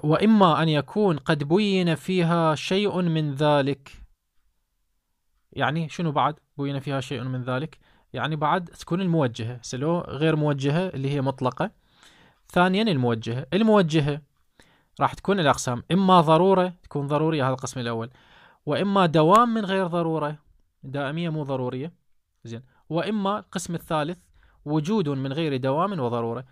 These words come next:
أي قضية بعد اللي هي لا دائمية ولا ضرورية، آه، اصطلح عليها بقضية موجودة.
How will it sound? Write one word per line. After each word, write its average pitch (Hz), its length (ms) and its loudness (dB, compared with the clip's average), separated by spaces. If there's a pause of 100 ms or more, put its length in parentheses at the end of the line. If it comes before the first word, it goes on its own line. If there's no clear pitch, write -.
(260)
أي 247 100 -4
قضية 160 400 0
بعد 143 320 -2
اللي 143 340 -6
هي 151 80 -4
لا 190 160 0
دائمية 165 600 -2 (400)
ولا 160 220 2
ضرورية، 131 480 -2 (480)
آه، 143 640 -6
اصطلح 214 420 -2
عليها 220 240 0
بقضية 196 600 -2
موجودة. 180 560 -2